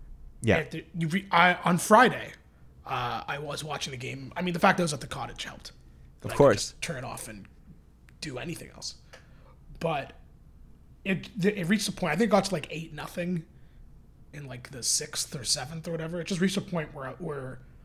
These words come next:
Speaker 2: I was, this team builds frustration.
Speaker 1: Sure.
Speaker 2: And there's a moment in games like Friday where the frustration just becomes a, "Okay,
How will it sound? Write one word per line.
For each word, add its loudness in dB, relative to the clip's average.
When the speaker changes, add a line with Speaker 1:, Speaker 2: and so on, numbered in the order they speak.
Speaker 2:
I 0
was, 0
this 6
team 6
builds 6
frustration. -2
Speaker 1:
Sure. 2
Speaker 2:
And 6
there's 2
a 2
moment 4
in 2
games -4
like -10
Friday -8
where -6
the -8
frustration 0
just -4
becomes -4
a, -8
"Okay, 2